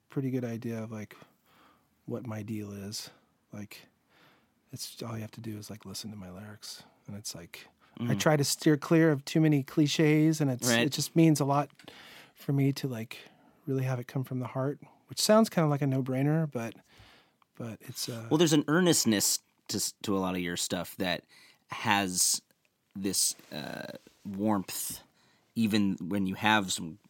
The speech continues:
Speaker 2: big grunge guitars and this sort of punk rock aesthetic in a lot
Speaker 1: Yeah.
Speaker 2: of your stuff, but there's this almost conspiratorial whisperness <laughs> to your singing, where you're sort of telling only me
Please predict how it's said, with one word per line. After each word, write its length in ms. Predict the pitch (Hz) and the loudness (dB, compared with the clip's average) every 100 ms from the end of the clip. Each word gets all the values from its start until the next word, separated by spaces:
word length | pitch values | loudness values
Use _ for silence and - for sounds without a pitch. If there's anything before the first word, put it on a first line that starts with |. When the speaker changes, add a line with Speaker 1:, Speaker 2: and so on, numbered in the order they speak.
| _ - | _ -4
Speaker 2:
big 240 | 98 85 | -4 -4
grunge 520 | 80 78 82 85 85 - | -8 -8 -8 -6 -10 -12
guitars 600 | 87 101 87 82 82 82 | -10 -6 -6 -6 -6 -8
and 180 | 80 85 | -10 -8
this 120 | 85 | -6
sort 220 | - 85 | -6 -8
of 220 | 76 - - - - - _ _ _ | -12 -16 -20 -20 -20 -20 _ _ _
punk 280 | - 117 90 | -4 -2 -2
rock 300 | 92 85 - | -4 -4 -4
aesthetic 640 | 85 - - 73 - - - | -4 -4 -6 -10 -12 -14 -14
in 100 | - 85 | -12 -8
a 40 | |
lot 120 | 82 | -8
Speaker 1:
Yeah. 60 | 82 | -8
Speaker 2:
of 60 | |
your 80 | 82 | -8
stuff, 320 | - 90 78 - | -6 -4 -6 -6
but 160 | 92 87 | -6 -4
there's 220 | 90 98 | -6 -4
this 340 | 90 - - - - - _ - | 0 2 0 -4 -20 -20 _ -6
almost 240 | 95 - | -4 -6
conspiratorial 1200 | - 95 - 101 95 - - 107 95 95 85 78 - _ _ _ _ _ - | -6 -6 -4 -4 -4 -4 -4 -2 -2 -4 -6 -10 -14 _ _ _ _ _ -12
whisperness 640 | 98 98 - 104 90 76 - _ _ - - | -6 -2 -2 -2 -4 -8 -14 _ _ -16 -2
<laughs> 880 | 160 - 170 - 170 104 101 92 - | -2 0 -6 -2 -4 -2 -2 0 2
to 80 | - | 2
your 140 | 98 104 | 2 4
singing, 440 | - 107 120 127 | 4 6 6 6
where 120 | 110 | 6
you're 160 | 104 101 | 4 4
sort 180 | - 110 | 2 2
of 100 | - | 2
telling 440 | 131 120 117 107 - - | 4 6 6 4 0 0
only 400 | 123 131 120 107 | 4 6 6 4
me 540 | 98 101 95 87 82 | 4 2 0 -2 -10